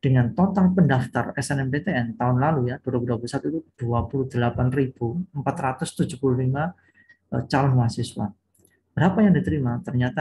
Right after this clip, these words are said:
hanya dua ribu enam puluh sembilan. Jadi saking ketatnya, hanya dua ribu saja yang diterima. Dari dua puluh delapan ribu sekian total pendaftar.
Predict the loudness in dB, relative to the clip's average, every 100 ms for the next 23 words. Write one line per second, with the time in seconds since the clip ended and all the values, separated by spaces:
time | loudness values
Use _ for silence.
0 | 0 0 0 -2 -2 -6 _ 0 2 4
1 | 2 2 2 2 0 -6 -4 -2 -2 -4
2 | -10 _ -8 -6 -6 -2 -2 -2 -2 -2
3 | 0 -2 -2 0 0 -2 _ -20 -20 -20
4 | _ _ _ _ _ _ 2 4 6 4
5 | 4 4 2 -4 _ _ _ _ _ _
6 | _ _ 0 2 4 2 0 0 0 -2
7 | -2 -4 -4 -8 -10 _ _ 0 2 2
8 | 2 2 2 2 2 0 -2 -2 -2 0
9 | 0 -2 -12 -20 -12 -10 -4 0 2 2
10 | 0 -4 -18 _ -2 0 0 0 0 -2
11 | -2 -8